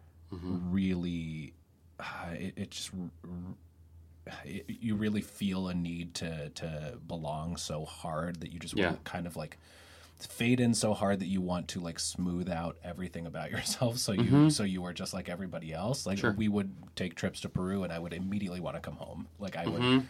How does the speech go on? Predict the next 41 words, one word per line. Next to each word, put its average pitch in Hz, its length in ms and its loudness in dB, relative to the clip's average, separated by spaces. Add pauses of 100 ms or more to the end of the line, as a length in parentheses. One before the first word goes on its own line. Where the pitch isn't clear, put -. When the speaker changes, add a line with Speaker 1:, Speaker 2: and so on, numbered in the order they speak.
(140)
Speaker 2:
sit - 400 2
in 107 160 2
the, 95 240 2 (200)
uh, 90 420 2
bedroom 90 420 2
on 85 80 4
the 87 60 2
second 85 300 -2
floor 85 320 0
of - 180 -6
my 82 140 -2
grandma's 80 380 -4
apartment 76 500 -8
and 80 240 -10
Speaker 1:
Oh, - 40 -4
Speaker 2:
just 85 240 0
Speaker 1:
wow. 82 80 -4
Speaker 2:
like, 80 220 -6 (440)
not 80 320 -4
wanna 71 240 -6
do 73 220 -8
anything. - 600 -12
It 95 120 -12
was - 200 -12
really 104 280 -12
bad. 78 440 -8
Speaker 1:
Do 113 60 -2
you 135 60 6
speak, - 280 -2 (280)
uh, 90 180 0
fluent 90 360 -2
Spanish? 73 420 -10 (160)
Speaker 2:
Yes. - 480 -4
It - 60 -14
was 104 100 -4
my 104 80 2
Speaker 1:
Yeah. 76 100 2
Speaker 2:
first 101 200 0
language. 73 540 -8
Speaker 1:
Really? 110 480 6
Speaker 2:
Yeah. 95 240 0